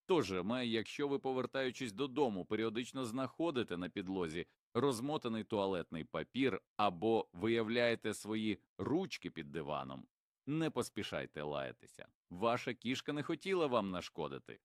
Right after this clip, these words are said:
Вона просто проводила час із користю, розважалася,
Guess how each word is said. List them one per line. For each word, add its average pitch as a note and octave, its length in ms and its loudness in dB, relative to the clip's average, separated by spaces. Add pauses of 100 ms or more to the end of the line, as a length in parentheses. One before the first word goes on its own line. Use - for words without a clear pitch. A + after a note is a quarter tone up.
(180)
Вона A#2 500 0
просто A#2+ 500 -2
проводила F2 720 -2
час E2 400 -4
із B2+ 180 -8
користю, B2+ 720 -4 (100)
розважалася, F#2 1160 -2